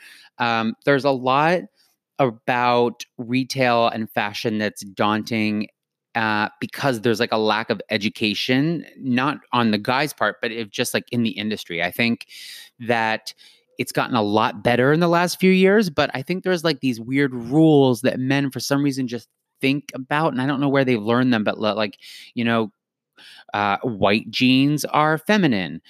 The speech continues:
um, fitted shirts aren't masculine, um,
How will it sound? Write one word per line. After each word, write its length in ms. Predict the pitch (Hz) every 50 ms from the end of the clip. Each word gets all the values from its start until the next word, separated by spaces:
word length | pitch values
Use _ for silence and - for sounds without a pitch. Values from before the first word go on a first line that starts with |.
| - - - - _
um, 420 | 113 107 107 107 107 107 107 117 - _ - -
fitted 500 | - - - 127 117 110 120 120 117 -
shirts 540 | - - 143 139 151 156 - - - - - -
aren't 280 | 139 151 160 - -
masculine, 800 | 151 175 196 202 - - - 135 120 107 101 98 95 90 90 87 - _ - - - _ _ -
um, 760 | 117 117 113 113 110 110 110 110 110 107 110 107 107 107